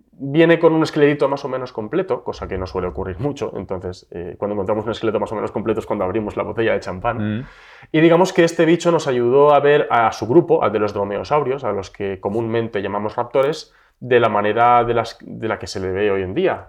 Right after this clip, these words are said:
Speaker 1: Vimos que había dinosaurios, eso, que eran ágiles,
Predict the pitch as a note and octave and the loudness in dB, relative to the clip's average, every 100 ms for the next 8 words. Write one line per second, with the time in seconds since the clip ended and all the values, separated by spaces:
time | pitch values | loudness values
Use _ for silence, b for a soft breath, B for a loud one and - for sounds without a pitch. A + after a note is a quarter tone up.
0 | - G2+ G#2 A#2 A#2 A2+ - G#2+ G#2+ G#2 | -16 -14 -6 -2 -2 -2 0 2 2 2
1 | A2+ G#2+ - A2+ B2 B2+ A#2+ G#2 G2 G#2 | 2 0 -4 -4 -6 -6 -6 -6 -6 -6
2 | - D3 C#3+ D3 D3 - | -6 -2 0 -2 -6 -18